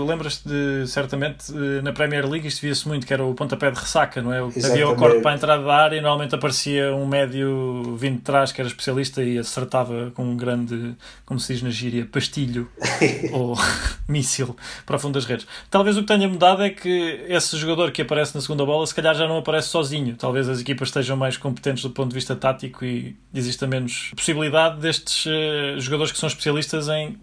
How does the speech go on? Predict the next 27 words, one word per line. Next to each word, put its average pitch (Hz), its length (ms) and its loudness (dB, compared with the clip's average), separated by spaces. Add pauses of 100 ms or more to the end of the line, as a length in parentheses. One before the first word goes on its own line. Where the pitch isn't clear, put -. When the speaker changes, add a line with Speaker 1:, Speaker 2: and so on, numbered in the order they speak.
(100)
Speaker 1:
poderem 131 600 -2
aparecer 139 640 -2 (200)
nestas 123 760 -6
oportunidades 127 500 -4
de - 60 -16
fazer 127 180 -4
gol. 120 120 0
Speaker 2:
Eu, 202 200 2
eu 196 160 6
tenho 196 220 6
outra 160 260 2
teoria, 147 520 2
que 127 120 -2
é, 135 200 2
eu 139 140 2
penso 151 360 -4
que 120 80 -6
já 139 200 6
não 139 160 4
é 135 100 8
trabalhado 123 880 2
muito 120 440 -4
estas 120 300 -4
situações. 120 540 -4
Hoje 135 220 2
em 143 100 -2
dia 135 500 4